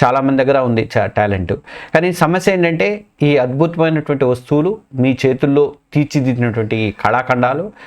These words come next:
మీ టాలెంట్కి మార్కెటింగ్ అనేది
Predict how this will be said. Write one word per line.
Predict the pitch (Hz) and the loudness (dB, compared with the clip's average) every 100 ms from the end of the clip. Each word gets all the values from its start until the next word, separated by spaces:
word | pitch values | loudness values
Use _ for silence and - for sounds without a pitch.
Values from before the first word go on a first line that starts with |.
| - 127 | -4 0
మీ | 139 | 0
టాలెంట్కి | 135 120 143 160 160 156 165 233 - - | 2 0 2 0 -2 -4 -2 -4 -6 -4
మార్కెటింగ్ | 120 131 143 139 135 | -2 -2 -2 -2 0
అనేది | 120 117 175 | 0 0 -2